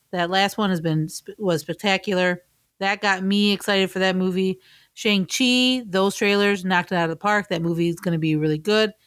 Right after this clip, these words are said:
Can't wait for that to drop and, uh, come out in theaters in a couple weeks. But Spider-Man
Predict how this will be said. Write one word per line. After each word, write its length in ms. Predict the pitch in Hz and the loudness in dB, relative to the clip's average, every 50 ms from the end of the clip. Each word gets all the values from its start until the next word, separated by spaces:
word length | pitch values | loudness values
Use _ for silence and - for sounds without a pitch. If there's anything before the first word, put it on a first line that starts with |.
| _ _ _ - | _ _ _ -6
Can't 200 | - 180 170 175 | -2 -2 0 0
wait 120 | 170 165 | 0 -2
for 100 | - 185 | -2 -2
that 200 | 175 185 185 190 | -2 -2 -2 -2
to 60 | 196 | -4
drop 420 | 180 - 196 196 190 190 202 - - _ - | -8 -4 -2 0 0 0 -2 -4 -8 _ -6
and, 400 | 196 175 175 170 170 165 170 175 | -2 -2 0 0 0 0 -2 -2
uh, 140 | 170 170 170 | -2 -2 -2
come 180 | - - 180 | -2 -2 0
out 120 | 180 180 160 | 0 0 0
in 80 | 156 | -2
theaters 400 | 156 214 220 240 240 233 233 208 | -2 -2 0 0 2 2 0 0
in 60 | 185 | -2
a 40 | 175 | -4
couple 220 | - 175 175 - 165 | -4 -6 -6 -4 -2
weeks. 400 | 208 247 254 240 - - - _ _ _ _ _ _ _ _ _ _ _ _ _ _ _ _ - | -2 -2 -2 -2 -6 -12 -20 _ _ _ _ _ _ _ _ _ _ _ _ _ _ _ _ -2
But 220 | 202 196 190 190 | 0 0 0 -2
Spider-Man 720 | - - - 262 294 330 320 311 311 302 302 311 311 320 | -4 -2 0 2 2 2 2 2 2 2 2 2 0 -2